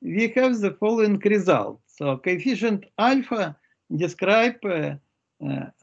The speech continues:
special attenuation of wave. So then it has local maxima. It sh-, shows three type of, uh, dependencies constructed for different s-,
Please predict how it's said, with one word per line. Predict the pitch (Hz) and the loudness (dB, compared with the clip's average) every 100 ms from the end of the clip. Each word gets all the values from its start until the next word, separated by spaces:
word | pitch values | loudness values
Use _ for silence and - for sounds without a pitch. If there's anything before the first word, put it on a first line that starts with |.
| _ _ | _ _
special | _ - 208 226 226 220 214 170 | _ -4 0 0 0 -2 -2 -6
attenuation | 175 175 175 185 196 196 165 | -6 -4 0 0 0 -2 -4
of | 156 - | -4 -4
wave. | 143 151 117 101 _ _ _ _ _ _ - | 0 2 0 -4 _ _ _ _ _ _ -2
So | 160 | 0
then | 151 202 262 254 247 | 2 2 2 2 0
it | 214 214 | -8 -2
has | 247 233 233 | 0 0 0
local | 226 226 226 | 0 2 2
maxima. | 208 160 139 - 135 135 | 4 2 0 -4 -2 -2
It | 165 165 | -4 -6
sh-, | - 175 160 | -8 -6 -4
shows | 233 226 226 - - | 0 2 0 -6 -6
three | - 220 240 240 240 _ _ _ _ _ _ | 2 4 6 4 2 _ _ _ _ _ _
type | 196 196 220 214 - - - | 2 2 2 -2 -14 -14 -2
of, | 170 156 151 | -2 -2 -4
uh, | 165 156 143 135 143 | -4 -2 -2 -8 -10
dependencies | 160 147 214 240 226 240 220 226 - | -8 -2 2 2 2 0 -2 -4 -6
constructed | - 180 170 202 220 226 - 202 - - | -2 -4 -2 0 2 0 -4 -4 -6 -6
for | 180 | -4
different | 170 202 202 190 180 165 | -2 -4 -6 -6 -6 -10
s-, | - - | -16 -12